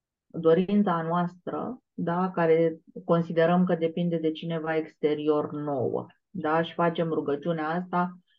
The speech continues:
către divinitate, așa cum fiecare dintre noi o vedem.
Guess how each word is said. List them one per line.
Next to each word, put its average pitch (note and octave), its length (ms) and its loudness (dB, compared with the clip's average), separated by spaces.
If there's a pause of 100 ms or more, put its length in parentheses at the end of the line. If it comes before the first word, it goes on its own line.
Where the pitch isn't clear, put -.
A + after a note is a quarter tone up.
către F#3 680 4
divinitate, E3 840 -2
așa C#3+ 380 0
cum D#3+ 320 -2
fiecare D#3+ 420 2
dintre D3 340 -4
noi D3+ 200 -2
o D3 100 0
vedem. C3 540 -4